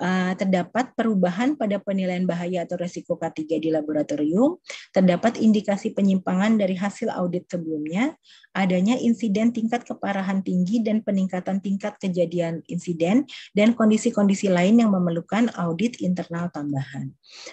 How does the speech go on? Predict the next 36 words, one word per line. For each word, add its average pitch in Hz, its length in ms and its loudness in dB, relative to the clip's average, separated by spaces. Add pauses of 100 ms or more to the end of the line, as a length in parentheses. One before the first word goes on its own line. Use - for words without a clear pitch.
Nah, 170 240 0 (160)
untuk, 214 400 2
eh, 214 240 4
menentukan 208 400 4
tingkat 226 400 2 (160)
penerapan 196 680 2
S - 160 -8
M 190 160 0
K 175 160 -4
tiga 180 320 -2
sudah 185 320 0
diterapkan 165 480 -4
atau 170 240 -6
belum, 160 400 2 (400)
ada, 185 560 4 (160)
eh, 185 640 2
penggolongan 180 800 2
dari 190 400 0
tingkat 196 320 -4
pencapaian. 151 800 -4 (320)
Jadi 175 320 4
apabila 196 400 4
tingkat 262 400 2
pencapaian 196 480 2
penerapan 170 560 0
nol 214 240 2
sampai 180 320 -2
lima 165 160 -4
puluh 170 160 -6
sembilan 160 400 -2
persen, 208 400 0
maka 190 240 0
termasuk 190 480 0
tingkat 214 400 0
penilaian 185 560 2
penerapan 185 560 0